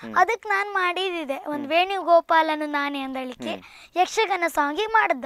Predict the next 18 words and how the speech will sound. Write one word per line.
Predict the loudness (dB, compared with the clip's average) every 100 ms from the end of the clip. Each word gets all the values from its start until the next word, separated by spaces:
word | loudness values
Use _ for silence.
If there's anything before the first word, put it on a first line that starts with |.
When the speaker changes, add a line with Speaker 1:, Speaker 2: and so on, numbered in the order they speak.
| -10
Speaker 1:
ಹ್ಮ್. | -10 -10 4
Speaker 2:
ಅದ್ರ | 6 6 6
ನಂಗೆ | 4 2
ಫಸ್ಟ್ | 0 -2 -2
ಪ್ರೈಸ್ | 4 6 6
ಬಂದಿದ್ದಿತ್ತ. | 4 -2 -2 -6 -6 -10
Speaker 1:
ಹ್ಮ್. | -12 -12 -12
Speaker 2:
ನಂಗೆ | -4 2 2 2
ತುಂಬಾ | -2 2 2
ಖುಷಿ | 2 0 4
ಆಯ್ತು. | 4 4
ನಾ | 4 6
ಮತ್ತೆ | 4 4 4 0 0
ಅದ್ನೆಲ್ಲ | 2 4 6 6
ಹೇಳಿಕೊಟ್ಟದ್ | 6 4 2 0 0
ನಂಗೆ | -4 0
ಪಪ್ಪನೇ. | 0 2 2 2 2
Speaker 1:
ಹಾ. | -2 -4 -12